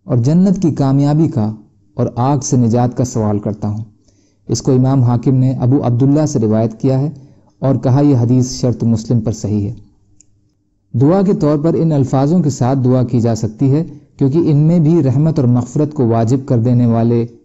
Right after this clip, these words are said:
اعمال اختیار کرنے کی، جنت ملنے کی، کامیابی کی اور جہنم سے بچنے کی دعا ہے۔ اللہ تعالیٰ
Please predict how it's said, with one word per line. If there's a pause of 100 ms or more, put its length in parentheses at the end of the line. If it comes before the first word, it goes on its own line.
(320)
اعمال
اختیار
کرنے
کی، (360)
جنت
ملنے
کی،
کامیابی
کی (500)
اور
جہنم
سے
بچنے
کی
دعا
ہے۔ (480)
اللہ
تعالیٰ